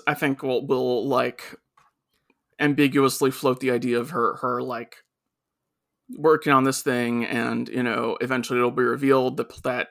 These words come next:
Quiet Zero is bad, and, you know, then it will come into question of, is Miorine, like, gonna do the bad thing for, you know, her,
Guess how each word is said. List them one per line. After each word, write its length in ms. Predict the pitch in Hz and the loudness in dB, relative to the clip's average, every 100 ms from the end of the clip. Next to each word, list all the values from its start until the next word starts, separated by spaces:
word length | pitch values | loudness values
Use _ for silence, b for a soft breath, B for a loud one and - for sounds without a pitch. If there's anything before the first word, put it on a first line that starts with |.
| _ | _
Quiet 320 | - 131 127 | 0 0 0
Zero 300 | 156 123 123 | 0 2 4
is 220 | 120 127 139 | 2 -2 -2
bad, 480 | 127 131 113 117 - _ - | 2 4 4 -2 -6 _ -4
and, 460 | 123 113 113 117 - - | -2 -2 -2 -4 -6 -4
you 80 | 143 | 0
know, 280 | 120 117 | 0 0
then 260 | 113 117 113 | 0 0 0
it 100 | 117 | -2
will 180 | 117 120 - | -2 -6 -2
come 180 | 147 160 | 0 0
into 140 | - | 0
question 360 | 220 208 160 139 | 2 2 2 -2
of, 160 | 120 - B B B | -2 -8 B B B
is 80 | 151 | -4
Miorine, 640 | 151 165 160 170 165 151 131 | 0 2 2 4 4 4 4
like, 260 | 117 - - | 0 -4 -6
gonna 180 | 143 131 | -2 0
do 160 | 139 | 0
the 80 | 131 | 0
bad 280 | 113 131 131 | 0 0 0
thing 500 | - 127 135 139 139 _ _ _ | -2 0 2 0 -2 _ _ _
for, 440 | - 113 104 135 - _ _ - | -4 0 0 -4 -14 _ _ -6
you 100 | 127 | -4
know, 200 | 104 113 | -2 -4
her, 160 | 120 | -8